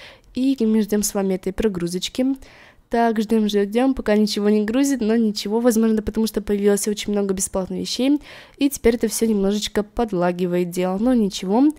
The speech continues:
Давайте тогда я включусь, когда это уже всё загрузит. Вот, ребята, эта личка загрузила, и посмотрите, какое оно смешное.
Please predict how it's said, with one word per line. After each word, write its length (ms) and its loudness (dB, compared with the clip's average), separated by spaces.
Давайте 420 2
тогда 260 0
я 240 2
включусь, 460 -4
когда 240 0
это 180 -2
уже 160 0
всё 340 -2
загрузит. 680 -4
Вот, 180 2
ребята, 240 2
эта 160 2
личка 320 0
загрузила, 480 2
и 40 4
посмотрите, 600 0
какое 260 0
оно 140 2
смешное. 580 -2